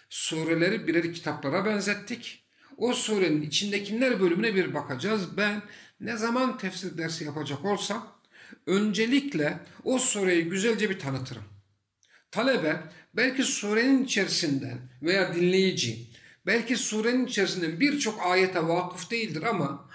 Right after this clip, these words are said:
artık surenin bütünüyle ne anlattığını, ne anlatmaya çalıştığını, ne vermeye çalıştığını daha sureye, tefsir dersine başlamadan kavrayacaktır. İşte biz bir de böyle mukaddime yapacağız.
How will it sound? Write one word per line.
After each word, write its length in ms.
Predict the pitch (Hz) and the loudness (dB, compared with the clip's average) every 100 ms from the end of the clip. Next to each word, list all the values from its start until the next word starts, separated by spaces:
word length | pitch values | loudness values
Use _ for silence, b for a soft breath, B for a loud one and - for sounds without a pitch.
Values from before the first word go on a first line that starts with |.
| B | B
artık 400 | 226 247 - - | -2 -2 -4 -4
surenin 760 | - 196 220 240 180 156 156 B B B B B _ _ _ _ _ _ | -4 0 0 2 2 0 -4 B B B B B _ _ _ _ _ _
bütünüyle 800 | 139 185 202 240 247 277 220 170 | -8 -4 -2 0 4 6 6 4
ne 60 | 269 | 2
anlattığını, 800 | 247 185 165 156 151 139 131 147 | 4 2 2 0 -4 -4 -2 0
ne 100 | 240 | 2
anlatmaya 600 | 240 208 196 190 196 190 | 2 0 -2 -2 -2 -2
çalıştığını, 560 | 170 147 - 143 151 | -2 -4 -2 -2 0
ne 140 | 254 247 | 2 2
vermeye 400 | 202 170 160 165 | 0 0 -2 0
çalıştığını 580 | 220 214 - 165 175 | 0 0 -2 -4 -2
daha 200 | 226 208 | -2 0
sureye, 600 | 214 - 233 220 185 165 | -2 -2 0 2 2 0
tefsir 420 | 165 233 - 202 196 | -2 -2 -2 -2 -2
dersine 400 | 214 185 220 233 | 0 -2 -2 0
başlamadan 600 | 226 - 170 220 226 - | -2 -2 -4 -2 -2 -2
kavrayacaktır. 640 | 180 156 131 135 - 226 - B B B B | 0 0 -2 -4 -6 -10 -10 B B B B
İşte 320 | 185 180 160 | -4 -2 -2
biz 220 | 220 185 | -2 -4
bir 60 | 175 | -4
de 140 | 180 | -2
böyle 160 | 147 175 | 0 0
mukaddime 500 | 160 156 131 127 127 | 0 -2 -4 -4 -4
yapacağız. 640 | 135 - - 120 - - | -6 -10 -12 -12 -12 -14